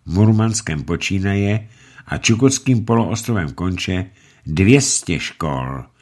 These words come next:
Na Jakutskou oblast jich připadalo sto sedmdesát tři a na zbývajících několik milionů čtverečních kilometrů jen dvacet sedm. V roce devatenáct set padesát existuje v této oblasti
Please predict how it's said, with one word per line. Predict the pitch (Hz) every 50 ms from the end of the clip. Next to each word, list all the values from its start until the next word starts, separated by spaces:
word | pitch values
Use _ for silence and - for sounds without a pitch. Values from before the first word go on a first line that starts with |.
| _ _ -
Na | - 85 87
Jakutskou | 95 104 104 107 147 143 - - - - 85 78 67
oblast | 57 98 98 92 110 110 120 - - - - _ _ -
jich | - 82 73 -
připadalo | - - 98 92 - 104 101 98 98 101 101 95
sto | - - - 101
sedmdesát | - - 107 98 98 98 98 87 - - 65 57 55 58 - -
tři | - - - 90 104 117 117 - _ _ _ _ _ - - - -
a | - 82 87
na | 90 92 87
zbývajících | 78 73 73 113 131 156 143 147 139 120 110 98 - - 87 - - -
několik | 98 117 110 - 135 120 107 - - 80
milionů | 85 110 135 147 143 117 98 90 82 78 76 64
čtverečních | - - - 104 110 113 113 117 - 85 71 -
kilometrů | - - 101 104 104 107 110 104 - 101 95 95
jen | 92 92 87 87 87
dvacet | 80 85 78 - - 85 73 -
sedm. | - 69 62 52 55 55 104 - - _ -
V | -
roce | 95 95 - 110 107
devatenáct | 101 117 127 143 120 143 147 151 151 143 -
set | 151 143 135 -
padesát | - 156 143 131 113 101 - - 71 67 65 62 60 60 - _ _ _ _ _ - - - -
existuje | - 92 90 98 127 131 131 - - 135 135
v | 131 131
této | 135 139 131 135 92 67
oblasti | 62 95 95 107 110 110 107 - - 104 104 107 107